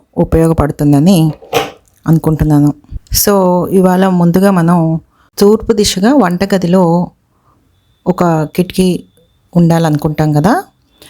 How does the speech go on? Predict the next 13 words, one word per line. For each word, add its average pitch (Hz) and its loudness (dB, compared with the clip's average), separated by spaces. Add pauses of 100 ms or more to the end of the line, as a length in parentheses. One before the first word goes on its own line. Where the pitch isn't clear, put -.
(160)
అది 156 -2 (240)
ఎందుకు 180 2
ఉండాలో 160 0 (320)
చూద్దాం. 147 -2 (600)
మన 170 0 (220)
ప్రాచీన 175 0
భారతీయుల 170 -2 (300)
వంటగదులు 160 -2 (760)
నిర్దేశ 170 0
స్థలంలోనే 170 0 (200)
ఏర్పాటు 165 -2 (100)
చేయబడేవి 156 0
కదా. 156 -2